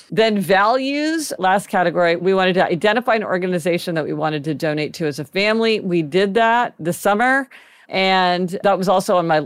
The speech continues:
list for eighteen for twenty eighteen. So that's a really fun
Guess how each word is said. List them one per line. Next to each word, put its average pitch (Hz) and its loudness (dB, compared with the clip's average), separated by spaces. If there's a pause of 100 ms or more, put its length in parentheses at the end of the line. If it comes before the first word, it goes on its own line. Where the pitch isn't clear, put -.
(160)
list 180 -2
for - -6
eighteen 160 -4
for 156 -8
twenty 208 -4
eighteen. 196 -4
So 160 0
that's 170 0
a 190 0
really 160 0
fun 156 -2